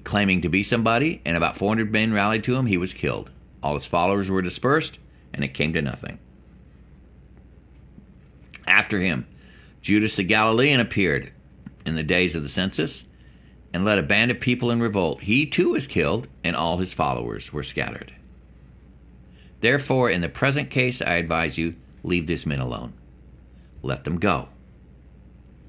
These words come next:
For if their purpose or activity is of human origin, it will fail. But if it's from God, you will not be able to stop these men. You'll only find yourselves fighting against God.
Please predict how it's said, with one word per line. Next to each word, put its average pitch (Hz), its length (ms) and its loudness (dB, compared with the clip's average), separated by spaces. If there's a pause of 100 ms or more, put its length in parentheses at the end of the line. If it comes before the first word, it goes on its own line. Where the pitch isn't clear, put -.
(280)
For 80 160 -2
if - 80 -8
their 85 100 -2
purpose 135 520 -2
or 95 100 2
activity 110 480 0
is 78 160 0
of 73 160 -8
human 123 320 0
origin, 85 400 0
it 65 120 -4
will 55 120 -6
fail. 101 460 2 (300)
But 76 120 -4
if 73 100 -6
it's 69 160 -4
from 67 200 -6
God, 110 460 2
you 76 80 -4
will 73 140 -2
not 92 380 0
be 127 100 2
able 131 200 0
to 123 40 -2
stop 120 440 -2
these 73 200 -2
men. 65 300 -4
You'll 71 280 -4
only 104 280 0
find 98 280 -2
yourselves 90 340 -6
fighting 82 500 -2
against 69 480 -8
God. 80 400 -4